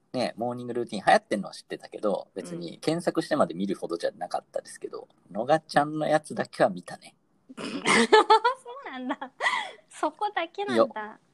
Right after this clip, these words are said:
Speaker 2: きじゃん。
Speaker 3: 特別扱いだね。
Speaker 2: まあ、好きだよね。
Speaker 1: 好きかも。
Speaker 2: 好きだよ。私だって好きだよ。
Speaker 3: 好きだから勝手にありがとうだよ。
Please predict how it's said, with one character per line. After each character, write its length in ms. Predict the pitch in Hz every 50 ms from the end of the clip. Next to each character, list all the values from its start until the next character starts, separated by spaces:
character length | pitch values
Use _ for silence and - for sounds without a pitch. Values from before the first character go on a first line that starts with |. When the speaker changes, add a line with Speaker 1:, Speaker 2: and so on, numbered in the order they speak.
| _ _ _ _ _ - - - -
Speaker 2:
き 180 | - 403 403
じ 120 | 277 233 214
ゃ 60 | 165
ん。 180 | 151 147 143 _ _ _ _ _
Speaker 3:
特 240 | - 277 - - 269
別 200 | 262 277 - 285
扱 360 | 302 311 196 202 233 233 208
い 100 | 202 311
だ 60 | - 226
ね。 60 | 185
Speaker 2:
ま 60 | 208 208
あ、 20 |
好 0 |
き 0 |
だ 0 |
よ 60 | 202
ね。 180 | - 143 147 _ _ _ _ _ _ _ _ _ _ _ _ _ _ _
Speaker 1:
好 120 | - - -
き 120 | - 104
か 140 | - - 87
も。 120 | 71 67 -
Speaker 2:
好 40 | _ _ _ _ _ _ _ _ _ _ _ _ _ _ _ _ - - -
き 140 | - - 294
だ 160 | - 294 226 175
よ。 200 | 156 147 147 _ _ -
私 320 | - 190 240 254 240 294
だ 80 | 302 480
っ 60 | -
て 100 | - 247
好 80 | - -
き 120 | - 254
だ 140 | 196 170 143
よ。 260 | 127 131 139 151 196 - _ _ _ _ - -
Speaker 3:
好 60 | -
き 120 | - 370
だ 120 | 349 320 302
か 120 | - 240
ら 60 | 233
勝 200 | 233 - 226 -
手 100 | - 247
に 80 | 247 247
あ 60 | 240
り 100 | 233 277
が 140 | 254 254 233
と 140 | - 202 190
う 20 |
だ 100 | 175 175
よ。 140 | 185 190